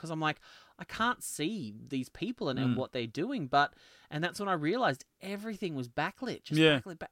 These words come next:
Speaker 1: they're in the middle of the desert at one point and they're backlit.
Speaker 2: Yeah.
Speaker 1: And I'm going,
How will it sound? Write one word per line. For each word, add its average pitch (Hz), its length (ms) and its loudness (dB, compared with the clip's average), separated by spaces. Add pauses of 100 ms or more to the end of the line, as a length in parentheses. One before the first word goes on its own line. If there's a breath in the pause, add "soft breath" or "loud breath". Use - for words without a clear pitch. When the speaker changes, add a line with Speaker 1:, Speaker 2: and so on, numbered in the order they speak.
Speaker 1:
they're 254 140 0
in 262 60 2
the 262 80 4
middle 247 140 2
of 185 60 -6
the 175 80 -2
desert 208 320 0
at - 80 -4
one 170 200 -2
point 156 280 -2
and 170 120 -4
they're 185 100 -2
backlit. 202 640 0
Speaker 2:
Yeah. 127 180 6
Speaker 1:
And - 160 4
I'm 233 120 8
going, 240 340 6